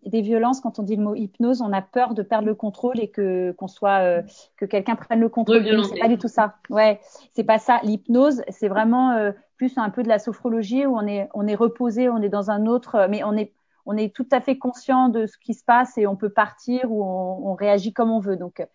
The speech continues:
Speaker 1: moi, les, l'hypnose, ça avait bien marché. L'I C V, c'est une très bonne technique également. Et souvent, pour sortir du stress post-traumatique au début, parfois, il y a besoin un peu aussi de, d'antidépresseurs, en fait.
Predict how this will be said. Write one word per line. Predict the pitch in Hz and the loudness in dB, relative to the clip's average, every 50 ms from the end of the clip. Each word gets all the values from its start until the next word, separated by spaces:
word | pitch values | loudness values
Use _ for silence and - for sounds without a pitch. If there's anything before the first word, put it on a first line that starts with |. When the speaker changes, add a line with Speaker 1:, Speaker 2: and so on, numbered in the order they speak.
| _ _ _ _ _ _ _ - | _ _ _ _ _ _ _ -2
Speaker 1:
moi, | 202 214 | 0 0
les, | 226 220 190 | 2 0 -2
l'hypnose, | 196 196 208 202 - 240 240 240 | -2 -4 -6 -4 -4 -4 -4 -2
ça | - 220 | -2 -2
avait | 196 175 190 | -2 0 -2
bien | 185 208 208 | -2 -2 -2
marché. | 208 202 196 - - 233 | -4 -4 -4 -4 -2 -2
L'I | 214 220 | -2 -2
C | - - 202 | -2 -2 -2
V, | 190 220 | -2 -2
c'est | 226 233 - | -2 -4 -6
une | 196 180 185 | -8 -8 -8
très | - - 214 | -6 -6 -4
bonne | 202 220 226 220 | 0 0 0 0
technique | - 220 - - 226 208 - | 0 -2 -4 -4 -4 -2 -2
également. | 202 185 196 185 196 214 247 294 294 - _ - - - - - | 0 0 0 0 0 0 -2 -2 -4 -8 _ -20 -20 -20 -10 -6
Et | 202 196 | -6 -6
souvent, | - 233 214 247 269 | -4 -2 0 2 2
pour | 262 269 202 | 0 -2 -6
sortir | - - 254 233 - - - 277 269 247 | -4 0 0 0 0 0 0 2 2 2
du | 220 220 | 2 0
stress | - - 233 220 | 0 0 0 0
post-traumatique | - 226 214 - - 214 208 202 - 240 - | 0 -2 -8 -6 -4 -4 -4 -4 -4 -4 -2
au | 214 | -2
début, | 196 214 190 233 247 | -2 0 0 -2 0
parfois, | - 220 196 - - 240 247 | 0 -2 -2 -2 -2 0 2
il | |
y | 233 | 2
a | 208 | 2
besoin | 185 190 208 196 208 233 233 233 | 2 0 -2 -2 -2 -2 -2 -2
un | 220 | -2
peu | - - - 233 | -4 -4 -2 -2
aussi | 240 226 220 - - 254 208 | 0 0 -2 -4 -4 -4 -2
de, | 190 208 196 185 185 185 180 185 185 180 185 - - - - | 0 0 0 2 0 0 -2 -2 -4 -6 -8 -10 -16 -12 -6
d'antidépresseurs, | - 202 196 - - - 233 226 - - 220 - - 226 208 196 | -4 -4 -4 -4 -4 -2 -2 -2 -2 -4 -6 -4 -2 -2 -2 -2
en | 190 180 | -2 -4
fait. | - 185 175 - | -6 -8 -8 -8